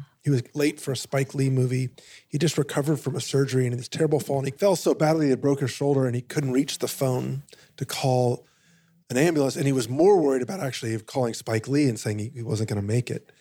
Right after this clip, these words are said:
<laughs> But his writing was, of course, witty, 'cause he's a very witty guy, but it was also very poignant and had some deep and profound things for me. And I think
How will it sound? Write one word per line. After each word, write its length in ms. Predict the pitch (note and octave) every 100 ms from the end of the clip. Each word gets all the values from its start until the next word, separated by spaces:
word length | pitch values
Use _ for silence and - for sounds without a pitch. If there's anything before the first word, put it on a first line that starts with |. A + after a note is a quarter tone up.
| _
<laughs> 80 | - - - -
But 240 | E3 D3 D3
his 160 | F3
writing 400 | D#3 E3+ A3+ A#3+ G#3
was, 280 | E3 D3 -
of 140 | C3 -
course, 420 | - F#3+ F3+ -
witty, 400 | B2+ C3 A#2+ D3+
'cause 220 | D3+ A#2+
he's 140 | C3+ B2
a 40 |
very 220 | A#2+ B2
witty 300 | A2+ A#2 A2+
guy, 420 | G#2+ A2+ A#2 C#3+ - _ _ - _ _ _ C#3+
but 200 | C3 C3+
it 40 |
was 120 | C3+
also 240 | C3+ C#3 B2
very 200 | A#2 A2+
poignant 540 | - B2+ B2 B2 C#3+ _ _ -
and 160 | B2
had 360 | A2 B2+ A#2+ A#2
some 280 | - A2+ A2
deep 340 | B2 B2 B2 - _ _ - - _ _ -
and 120 | A2
profound 520 | A#2 - A#2+ A#2 A2+
things 260 | A#2 A2+ A2
for 160 | -
me. 360 | A2 A2 G#2 - _ _ - - -
And 120 | - B2+
I 40 |
think 180 | D3